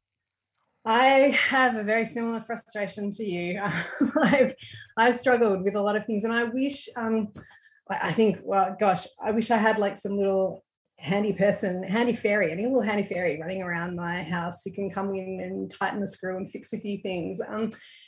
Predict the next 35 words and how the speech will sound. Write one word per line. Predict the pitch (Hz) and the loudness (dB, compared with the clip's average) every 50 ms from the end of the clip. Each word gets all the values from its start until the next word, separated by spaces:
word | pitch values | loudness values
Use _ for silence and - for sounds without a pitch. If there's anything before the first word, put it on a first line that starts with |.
| - _ _ | -20 _ _
yeah, | 269 269 262 220 190 208 233 233 | 8 8 8 8 6 4 2 2
look, | 254 254 254 - - - | 2 2 2 -2 -8 -8
I, | 254 - - | -8 -6 -2
I | 254 233 | -2 -2
think | - - 269 262 269 | 0 0 0 0 0
a | 247 | 0
whole | 180 233 247 247 240 | 2 2 2 4 4
range | 233 226 226 220 | 2 0 0 -2
of | 240 226 | -4 -4
things | 233 226 214 - | -4 -4 -4 -2
can | 240 226 | -2 -2
be | 220 | 0
done. | 214 208 190 190 | 0 0 -2 0
Have | 190 226 233 247 | 0 0 0 0
you, | 254 254 254 262 | 0 0 0 -2
I, | 254 233 - - - - - - 233 | -2 -4 -6 -8 -10 -10 -6 -2 -2
I | 220 | 0
hope, | 208 208 240 247 247 247 - - 247 | 2 4 6 6 6 4 0 -4 -4
um, | 214 208 214 202 202 202 196 - - - | -2 -2 -2 -2 -2 -2 -4 -8 -12 -10
you | 214 196 | -4 0
guys | 208 202 190 190 | 0 2 0 0
have | 170 - | -4 -4
come | 202 202 | -4 -4
across | 190 - 208 208 - | -4 -4 -4 -4 -4
the | 202 | -4
concept | - 202 190 180 - 180 - - | -4 -4 -6 -6 -6 -8 -6 -4
of | 190 190 | -4 -4
repair | 190 - 185 190 190 190 190 185 | -4 -4 -4 -2 0 0 -2 -2
cafes, | 185 - 185 180 - 185 202 294 403 415 392 370 - - - | -4 -6 -8 -6 -6 -6 -4 -2 -2 -2 -2 -4 -6 -8 -8
um, | 202 185 185 196 196 185 | -8 -10 -8 -8 -8 -6
which | 202 202 - - - | -6 -8 -8 -8 -6
I | - 190 180 | -6 -6 -6
think | - 208 190 175 - | -6 -6 -8 -8 -6
are | 185 190 185 190 185 185 180 - _ - - _ _ _ _ _ _ _ _ - | -6 -4 -4 -2 -4 -4 -6 -10 _ -20 -20 _ _ _ _ _ _ _ _ -2
genius. | 170 233 226 220 208 185 - - - | 2 2 2 4 2 0 -2 -4 -6